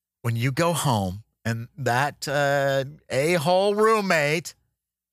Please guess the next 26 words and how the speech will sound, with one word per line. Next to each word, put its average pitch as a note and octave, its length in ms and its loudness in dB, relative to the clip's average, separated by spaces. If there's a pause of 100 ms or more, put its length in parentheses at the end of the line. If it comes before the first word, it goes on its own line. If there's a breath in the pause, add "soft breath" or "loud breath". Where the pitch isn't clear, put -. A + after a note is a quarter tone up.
(300)
has C3 180 0
eaten F3 180 -2
the E3+ 120 2
last E3+ 340 2
slice, E3+ 640 0 (1300)
in C#3+ 80 0
my D3+ 180 2
professional F#3 560 -2
opinion, D3 400 -2
Eddie, F2+ 300 0
and G#2 100 -4
I A2 80 -2
think C3 240 -6
you D3 140 0
agree, A2+ 400 -2 (800)
the B2 140 2
only E3 160 0
result D#3+ 420 0
that - 140 -2
will D3 160 0
work B2+ 420 0 (720)
for C3 60 2
your B2+ 160 2
roommate B2+ 360 2
is A2+ 180 0
to A2+ 420 0